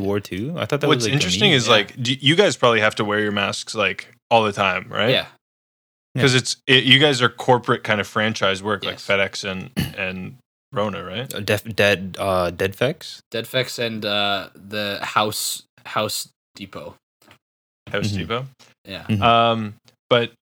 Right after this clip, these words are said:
Speaker 2: I mean, at my place, <clears throat> because it's not franchised or anything, it's just a, you know, a studio, essentially.
Speaker 3: Yeah.
Speaker 2: Everyone there, we know we're all vaxxed. Nobody wears a mask inside.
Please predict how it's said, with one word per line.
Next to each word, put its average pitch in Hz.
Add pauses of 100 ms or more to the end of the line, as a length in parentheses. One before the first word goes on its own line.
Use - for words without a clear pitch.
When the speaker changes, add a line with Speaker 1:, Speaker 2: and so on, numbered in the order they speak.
Speaker 2:
I 120
mean, 120
at 107
my 101
place, 98 (200)
<clears throat> -
because 135
it's - (320)
not 101 (500)
franchised 127
or 143
anything, 143
it's 123
just -
a, 95 (120)
you 113
know, 90
a 85
studio, 110
essentially. 147
Speaker 3:
Yeah. 214 (640)
Speaker 2:
Everyone 143
there, 131
we 113
know 110
we're 117
all 104 (160)
vaxxed. - (300)
Nobody 107
wears 92
a 92
mask 87
inside. -